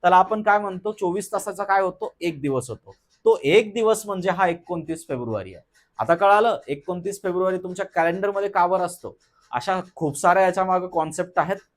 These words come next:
मेन लेक्चरमध्ये आपण पाहणारच आहोत. चला थोडंसं बेसिक पाहून घेऊया. ओके, हे तीनशे पासष्ट दिवसाचंच का बरं?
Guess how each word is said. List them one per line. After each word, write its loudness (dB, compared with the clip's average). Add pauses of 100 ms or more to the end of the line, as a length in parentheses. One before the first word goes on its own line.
(160)
मेन -2
लेक्चरमध्ये 0
आपण -2
पाहणारच 2
आहोत. -12 (400)
चला 8 (320)
थोडंसं 2
बेसिक 0
पाहून 4
घेऊया. 0 (1200)
ओके, 4 (400)
हे -2
तीनशे 2
पासष्ट 4
दिवसाचंच 2
का 4
बरं? -4